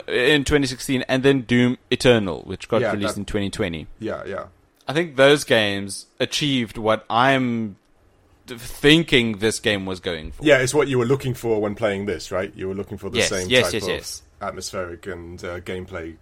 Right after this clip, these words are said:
Speaker 2: combo, right? No, you're
Speaker 1: Yes.
Speaker 2: right. It is, it is, and I, it's one of those weird things. You know, when you,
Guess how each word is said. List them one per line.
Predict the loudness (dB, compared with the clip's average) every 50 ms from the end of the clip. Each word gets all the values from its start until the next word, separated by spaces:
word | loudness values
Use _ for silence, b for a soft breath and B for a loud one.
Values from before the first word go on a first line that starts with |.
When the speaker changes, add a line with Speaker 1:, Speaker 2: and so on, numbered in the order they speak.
| _ _ _
Speaker 2:
combo, | -12 -12 -12 -12 -14 -14
right? | -14 -12 -12 -12 -12 -14 _ _ _ _ _ _ _ _ _ _ _ _ _ -2
No, | 0 2
you're | 4 4 4
Speaker 1:
Yes. | 4 4
Speaker 2:
right. | 4 2
It | 2 4
is, | 4 4 4 2
it | 0 0
is, | 0 0 0 -2 -2 -2
and | 0 0
I, | 0 -2 -2 -4 -8 _ _ _ B B B B B B
it's | -16 -10 -4
one | -4 -2
of | -2
those | -4 -6 -6 -6
weird | -6 -6 -4
things. | -4 -6 -6 -6 -10 -14 _ _
You | -8 -4 0
know, | 0 0 0
when | 0 -2 -2
you, | -2 -4 -4 -4 -4 -6